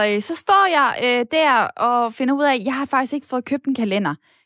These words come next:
Jeg kunne godt tænke mig at have sådan lidt, øh, gammeldags, øh, ikke kun på mobilen. Så tænker jeg jo, hvor søren skal jeg gå hen? Skal jeg til at bestille den på nettet? Nej, det tager, øh, f-, øh, tre dage, før den er her. Så går jeg ned i Kvickly. Øh, kan du, kan du ikke se, at det er det, der sker,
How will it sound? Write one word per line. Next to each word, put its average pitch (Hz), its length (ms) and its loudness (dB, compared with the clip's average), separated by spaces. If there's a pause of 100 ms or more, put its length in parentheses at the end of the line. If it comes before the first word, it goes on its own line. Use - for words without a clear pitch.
Jeg - 20 -4
kunne 277 160 0
godt 339 80 -2
tænke 330 200 -4
mig 320 60 -2
at 269 60 0
have 269 160 2
sådan 269 160 -2
lidt, 233 220 0
øh, 175 140 -2
gammeldags, 285 680 0
øh, 262 60 2
ikke 240 200 -2
kun 277 200 0
på 269 100 -8
mobilen. 240 600 -2 (1200)
Så - 160 0 (100)
tænker 330 260 0
jeg 269 100 4
jo, 247 60 2
hvor 233 120 0
søren 311 280 0
skal 320 160 -4
jeg 285 100 0
gå 269 60 0
hen? 269 320 2
Skal - 160 -4
jeg 254 80 0
til 320 100 0
at 262 80 0
bestille 285 340 -2
den 302 100 2
på 254 100 0
nettet? 262 320 2
Nej, 220 140 2
det 254 160 -4
tager, 277 260 2
øh, 202 220 2
f-, 196 260 -6
øh, 208 180 2
tre 269 240 -2
dage, 220 240 2
før 247 220 2
den 202 160 -2
er 262 160 2
her. 330 100 -4 (440)
Så - 200 -4
går 302 200 4
jeg 339 60 0
ned 302 200 0 (140)
i - 20 -2 (120)
Kvickly. 262 380 -2 (420)
Øh, 240 140 6 (180)
kan 294 120 0
du, 302 160 -4
kan 285 100 -2
du 294 60 0
ikke 349 140 -4
se, 427 120 0 (140)
at - 180 -2
det 277 120 2
er 247 40 2
det, 294 220 -2
der 330 120 0
sker, 320 360 -2